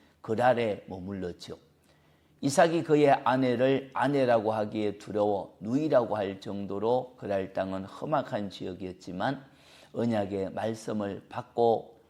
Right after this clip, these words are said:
그 땅에 거주하였습니다. 언약의 말씀을 따라 그 땅에 살았더니 왕의 특별 지시로 아내도 보호를 받고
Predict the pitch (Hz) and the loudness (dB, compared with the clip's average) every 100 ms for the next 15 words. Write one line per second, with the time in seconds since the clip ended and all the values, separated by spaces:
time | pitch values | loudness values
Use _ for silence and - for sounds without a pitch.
0 | - 101 - 110 117 107 95 - - 101 | -10 -10 0 0 0 -2 -6 -10 -8 -8
1 | 95 117 101 95 - - 110 - _ _ | -6 -6 -6 -8 -14 -18 -18 -20 _ _
2 | _ _ _ _ _ - 151 185 160 143 | _ _ _ _ _ 2 4 4 4 4
3 | 107 110 117 127 117 107 98 104 95 85 | 2 0 -2 -4 -4 -2 0 2 2 -2
4 | 98 - 117 117 101 - 92 98 92 - | -10 -2 0 0 -4 -4 -2 -2 -4 -8
5 | 87 104 - _ _ _ 92 110 123 117 | -8 -8 -10 _ _ _ -4 -2 0 0
6 | 101 - - _ - 135 120 - 95 - | -2 -8 -20 _ -2 0 0 -6 -10 -8
7 | 110 113 - - - 139 139 120 104 98 | -2 -2 -2 -6 -2 0 0 -4 -4 -6
8 | 107 101 98 101 95 95 110 120 113 101 | -6 -4 -6 -6 -6 -4 -2 -2 -4 -6
9 | 92 - - - | -12 -10 -10 -10